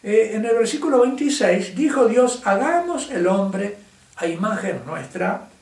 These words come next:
a nuestra semejanza, y dominen en los peces del mar y en las aves del cielo,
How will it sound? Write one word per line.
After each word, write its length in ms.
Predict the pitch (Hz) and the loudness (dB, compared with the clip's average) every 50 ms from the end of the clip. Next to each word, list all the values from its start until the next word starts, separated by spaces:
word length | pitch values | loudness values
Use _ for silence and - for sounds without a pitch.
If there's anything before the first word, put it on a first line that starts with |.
| _ _ _ _ _ _ - | _ _ _ _ _ _ -8
a 120 | - 190 | -4 -4
nuestra 480 | 214 262 262 - - - 208 196 185 180 | -2 -2 -2 -4 -4 -4 -4 -4 -4 -4
semejanza, 1040 | - - 202 196 180 180 - - 156 131 110 107 110 - - - - 120 117 113 - 123 - _ _ _ _ _ _ _ _ _ _ _ _ _ _ _ _ _ - - - - - - - - - _ _ _ _ _ _ - - - - _ _ _ _ _ _ _ _ _ _ - | -6 -6 -8 -8 -8 -8 -8 -8 -8 -8 -8 -10 -12 -14 -12 -12 -10 -12 -12 -14 -16 -18 -20 _ _ _ _ _ _ _ _ _ _ _ _ _ _ _ _ _ -20 -20 -20 -20 -20 -20 -20 -20 -20 _ _ _ _ _ _ -12 -12 -12 -12 _ _ _ _ _ _ _ _ _ _ -6
y 120 | 190 196 | -4 -2
dominen 720 | 208 208 208 254 277 294 294 277 262 254 254 262 254 - | 0 0 0 0 0 0 0 2 2 4 4 2 0 -2
en 160 | 202 196 196 190 | -6 -6 -4 -4
los 120 | 175 - | -6 -6
peces 360 | - 214 208 - - 190 160 | -4 -4 -4 -2 -2 -2 -2
del 160 | 151 151 147 | -2 -2 -4
mar 260 | 147 160 165 170 170 156 | -4 -6 -6 -6 -4 -6
y 40 | |
en 60 | 156 147 | -6 -6
las 200 | 147 - - 175 | -6 -6 -6 -6
aves 260 | - 151 151 143 139 | -6 -6 -6 -6 -6
del 140 | 151 143 - | -8 -8 -8
cielo, 720 | - - 196 190 165 151 143 - - - 151 151 - - | -8 -4 0 0 2 2 0 0 -2 -4 -6 -8 -14 -18